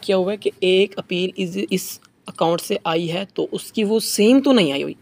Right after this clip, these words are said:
क्योंकि उसके जो सिस्टम्स हैं वो ट्रैकर्स हैं, किसी भी चीज़ को उसी वक्त ट्रैक कर लेते हैं, क्योंकि उन्होंने एक बहुत बड़ा प्लेटफॉर्म चलाना होता है। अगर वो इस तरह करते रहें, किसी चीज़ की मिसिंग करते रहें, out of missing हो जाएं, अ, वर्क से, अ,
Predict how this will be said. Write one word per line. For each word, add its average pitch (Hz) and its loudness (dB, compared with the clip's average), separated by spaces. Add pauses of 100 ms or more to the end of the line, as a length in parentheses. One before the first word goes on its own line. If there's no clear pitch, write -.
(720)
क्योंकि 208 2
उसके 220 0
जो 196 0
सिस्टम्स 202 -2
हैं 240 6
वो 240 4
ट्रैकर्स 226 0
हैं, 160 -6 (460)
किसी 240 0
भी 226 -2
चीज़ 196 -2
को 226 0
उसी 233 2
वक्त 214 4
ट्रैक 160 0
कर 165 0
लेते 156 0
हैं, 233 0
क्योंकि 190 -4
उन्होंने 190 0
एक 185 2
बहुत 180 0
बड़ा 170 -2
प्लेटफॉर्म 196 -2
चलाना 151 -2
होता 143 -8
है। 151 -10 (600)
अगर 185 6
वो 190 8
इस 190 2
तरह 214 4
करते 196 2
रहें, 196 4
किसी 196 -6
चीज़ 185 2
की 202 2
मिसिंग 185 2
करते 190 0
रहें, 190 0
out 175 -2
of 170 -4
missing 190 -2
हो 190 4
जाएं, 190 0 (380)
अ, 170 -2
वर्क 170 0
से, 185 2
अ, 175 0